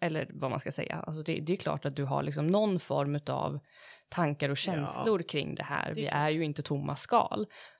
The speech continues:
Speaker 1: Men självklart då bemötandet i att liksom strävan, även om det liksom aldrig är hundra procent möjligt i alla situationer, men det är, strävan ska ju alltid vara att ge bästa möjliga jämlika vård och på lika villkor till alla patienter.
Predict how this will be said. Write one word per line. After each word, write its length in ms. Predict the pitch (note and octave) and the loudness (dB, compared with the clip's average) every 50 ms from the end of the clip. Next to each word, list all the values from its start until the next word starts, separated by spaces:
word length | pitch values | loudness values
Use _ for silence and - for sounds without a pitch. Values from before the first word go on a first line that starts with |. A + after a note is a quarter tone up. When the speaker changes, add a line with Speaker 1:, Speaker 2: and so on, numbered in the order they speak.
| _ _ | _ _
Speaker 1:
Men 520 | - E3 D#3+ D#3 D3+ D3+ D3+ D3+ D3 - - - - - - | -2 0 2 2 2 2 0 -2 -2 -4 -6 -8 -10 -14 -6
självklart 420 | - - G3+ D#3+ - - E3 E3 - | 0 2 2 2 4 2 0 0 0
då 100 | E3+ D#3 | 0 2
bemötandet 720 | D#3+ D#3+ D#3 D3 C#3 C3+ - - D#3+ D#3 D3+ C#3+ C#3+ - | 2 2 2 2 0 -2 -2 -2 -2 0 -2 -2 -2 -2
i 100 | C#3+ D3 | 0 0
att 160 | C#3 - - - | 0 -2 -2 -4
liksom 220 | D#3 C#3+ C#3 C#3 | -4 -4 -2 -2
strävan, 640 | C3+ - - - - G3+ G3+ F3+ E3 D#3 F3+ G3+ F#3+ | -4 -4 -2 0 2 2 4 4 4 4 4 4 4
även 280 | E3+ E3 D#3 D3+ D#3+ F#3 | 4 2 2 2 2 0
om 140 | F#3 F3+ E3 | 0 2 2
det 100 | D#3+ D3+ | 0 0
liksom 280 | D3+ D3 C#3+ D#3 - - - | 0 -2 -4 -4 -6 -6 -4
aldrig 380 | - E3+ D3+ C#3+ C#3+ D#3 D3 - | -4 -2 -2 -2 -2 -2 0 -2
är 40 | D3 | 0
hundra 320 | - - G#3 G3+ G3 E3+ | 2 2 4 4 4 2
procent 260 | D#3+ D#3 D#3 D3+ D3+ - | 0 0 0 -2 -2 -2
möjligt 280 | D#3 D3+ D3+ D3 C#3+ | -2 -2 -2 -2 -4
i 40 | - | -2
alla 220 | E3 D#3+ D3+ D3+ | -2 -2 -2 -2
situationer, 420 | C#3 - C#3+ C#3+ C#3 - E3 D#3+ D3+ | -4 -4 -4 -4 -2 -2 0 0 0
men 80 | D3+ C#3+ | -2 -2
det 60 | D3 | -2
är, 40 | C#3+ | -2
strävan 440 | D3 - - E3 D3+ D#3 D#3 D#3+ D#3+ | -4 -2 -2 0 0 0 0 -2 -2
ska 120 | - D3 | -2 -2
ju 80 | D3+ - | 0 2
alltid 480 | D#3 D#3 C#3+ C#3 - - D3+ D3+ C#3+ | 2 2 0 -2 -4 -4 -4 -4 -2
vara 380 | C#3+ D#3 D#3 D#3 D#3 D3+ D#3+ D#3+ - - - - - - _ _ - | 0 2 2 4 2 2 0 -2 -4 -10 -20 -20 -20 -20 _ _ -2
att 200 | C#3+ C3+ - D3+ | -2 -2 0 -2
ge 420 | D3 C#3+ D3 C#3+ C#3+ C#3+ C#3+ C#3 - _ _ _ - | -2 -2 -2 0 0 0 0 0 -2 _ _ _ -4
bästa 340 | D3+ D3 C#3+ - - - C#3 | 0 0 0 2 2 0 2
möjliga 460 | C#3+ C#3 C3+ C3+ C3 B2+ C3 C3+ - - _ _ - | 2 2 0 0 -2 -2 -2 -4 -4 -8 _ _ 0
jämlika 680 | D#3+ D#3+ F3 D#3 D#3 D3+ D3 D3 D3 C#3+ - - D#3 | 4 6 8 8 8 6 4 2 2 2 0 0 -2
vård 460 | D#3 F3 G3 E3 A#2 F#2 G2 - - D#3+ _ _ _ _ | 0 0 0 2 4 4 4 2 -2 -8 _ _ _ _
och 120 | C#3+ D3 - | -6 -4 -2
på 80 | - | 0
lika 280 | D3 D3 C#3+ D3 - C#3+ | 0 0 -2 -2 -4 -4
villkor 380 | D3 C#3+ C#3 C#3 - - D#3 C#3 | -4 -4 -6 -6 -4 -4 -6 -4
till 200 | - - C3+ C3+ | -6 -6 -8 -8
alla 200 | C3+ C3+ C3 C3+ | -8 -8 -8 -8
patienter. 680 | - C#3 - D#3 E3+ F3+ E3 E3 - - - - E3+ | -8 -6 -2 -2 -2 -2 -2 -4 -6 -6 -6 -6 -6